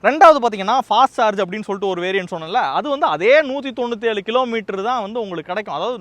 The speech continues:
நூ-, இருநூறுன்னு வச்சுக்கலாம், இருநூறு கிலோமீட்டர் வந்து ரேஞ்ச் வந்து கிடைக்கும் அப்படின்னு சொல்லி அராய் ரேஞ்ச் வந்து சொல்லுது. But அந்த வண்டி பாத்தீங்க அப்படின்னா ரியல் டைம்ல நூத்தி முப்பத்தஞ்சு கிலோமீட்டர் தான் உங்களுக்கு வந்து கிடைக்கும். But இதுக்கும் அதுக்கும் என்ன வித்தியாசம் அப்படின்னு சொல்லி பாத்தீங்கன்னா பேர்லயே இருக்கு பாத்தீங்களா, ஃபாஸ்ட் சார்ஜ்.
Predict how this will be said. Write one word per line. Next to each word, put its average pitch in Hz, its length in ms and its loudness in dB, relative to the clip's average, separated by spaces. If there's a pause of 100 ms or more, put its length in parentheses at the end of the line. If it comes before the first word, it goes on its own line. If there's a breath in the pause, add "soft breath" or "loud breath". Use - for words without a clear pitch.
நூ-, - 100 -18 (260)
இருநூறுன்னு 269 380 -2
வச்சுக்கலாம், 170 320 -10 (480 soft breath)
இருநூறு 269 380 0
கிலோமீட்டர் 269 460 -4
வந்து 254 220 -6
ரேஞ்ச் 233 280 -4
வந்து 226 200 -10
கிடைக்கும் 220 240 -4
அப்படின்னு 202 260 -10
சொல்லி 202 160 -6 (100)
அராய் 220 240 -2 (120)
ரேஞ்ச் 196 240 -6
வந்து 185 160 -12
சொல்லுது. 180 260 -2 (140)
But 311 140 -4 (140)
அந்த 320 240 2
வண்டி 285 240 -6
பாத்தீங்க 226 240 -4
அப்படின்னா 190 260 -4 (140)
ரியல் 262 240 -2
டைம்ல 233 340 -6
நூத்தி 285 220 -6
முப்பத்தஞ்சு 226 420 -10
கிலோமீட்டர் 226 540 -6
தான் 302 160 -2 (520 loud breath)
உங்களுக்கு 202 300 -2
வந்து 233 180 -6
கிடைக்கும். 214 300 -4 (480 soft breath)
But 262 140 2 (360)
இதுக்கும் 311 380 -2
அதுக்கும் 247 400 -6
என்ன 294 220 -4
வித்தியாசம் 277 340 -2
அப்படின்னு 220 240 -10
சொல்லி 208 140 -8
பாத்தீங்கன்னா 190 340 -4 (180)
பேர்லயே 262 320 0
இருக்கு 196 180 -6
பாத்தீங்களா, 202 300 -6
ஃபாஸ்ட் 226 300 -4
சார்ஜ். 151 200 -2